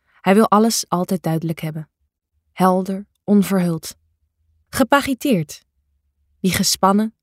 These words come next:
afwerende manier waarop hij zich gedraagt als mijn vader ter sprake komt.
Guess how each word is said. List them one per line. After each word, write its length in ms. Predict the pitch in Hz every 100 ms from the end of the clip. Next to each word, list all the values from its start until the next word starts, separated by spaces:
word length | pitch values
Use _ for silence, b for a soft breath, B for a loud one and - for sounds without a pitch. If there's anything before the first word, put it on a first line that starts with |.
| _
afwerende 540 | 180 160 202 208 196
manier 460 | 180 175 180 202 214
waarop 240 | 190 185
hij 100 | 190
zich 200 | 175 170
gedraagt 540 | 180 180 175 190 - -
als 140 | 175
mijn 140 | 185
vader 340 | 175 180 196 196
ter 140 | 165
sprake 400 | - 170 160 156
komt. 360 | - 160 147